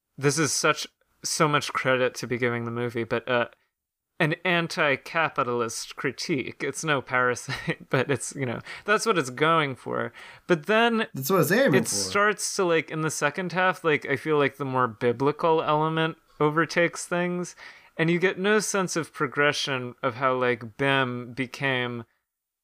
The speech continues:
Speaker 1: like, the mandated dystopian government <laughs> of the society. Um,
Speaker 2: I would say, like, the first half is, like, a light weed high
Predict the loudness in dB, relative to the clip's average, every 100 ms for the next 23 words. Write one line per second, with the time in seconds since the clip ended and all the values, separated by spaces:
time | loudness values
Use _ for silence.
0 | _ _ _ 0 0 0 -8 -2 0 2
1 | 2 2 0 2 2 2 0 0 -2 -2
2 | -2 0 0 0 -2 0 -2 -6 -4 -2
3 | 0 -2 -2 -6 -8 -12 _ -2 -2 -2
4 | -4 -4 -6 -4 -4 -2 -4 -2 -2 -4
5 | -8 -14 -18 -20 -4 0 2 0 -2 -10
6 | _ _ -4 0 0 2 2 2 -2 -4
7 | -2 -2 0 2 2 0 -2 -2 -2 -2
8 | -2 -2 -2 -2 -4 _ -10 -2 0 2
9 | 2 0 -2 0 2 2 0 -6